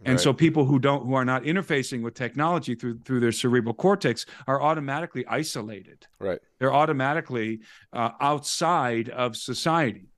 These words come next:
Speaker 2: You'll be
Speaker 1: Because
Speaker 2: like a
Speaker 1: society
Speaker 2: villager in the Amazon is to us.
Speaker 1: The, yeah, exactly.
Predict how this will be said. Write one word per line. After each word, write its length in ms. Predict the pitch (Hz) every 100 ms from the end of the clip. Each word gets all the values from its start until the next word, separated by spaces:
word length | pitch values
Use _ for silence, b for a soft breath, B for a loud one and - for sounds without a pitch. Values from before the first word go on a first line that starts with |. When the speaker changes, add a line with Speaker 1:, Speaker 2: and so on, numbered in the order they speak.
| _ -
Speaker 2:
You'll 120 | 104
be 80 | 110
Speaker 1:
Because 240 | 101 101
Speaker 2:
like 80 | 98
a 20 |
Speaker 1:
society 180 | 95 107
Speaker 2:
villager 380 | 110 113 101 95
in 60 |
the 100 | 95
Amazon 560 | 92 92 95 92 85 82
is 260 | 85 85 80
to 120 | -
us. 400 | 78 78 - - _ _ _ _ _ _
Speaker 1:
The, 240 | - 127 123
yeah, 140 | 151
exactly. 600 | 143 120 151 196 - -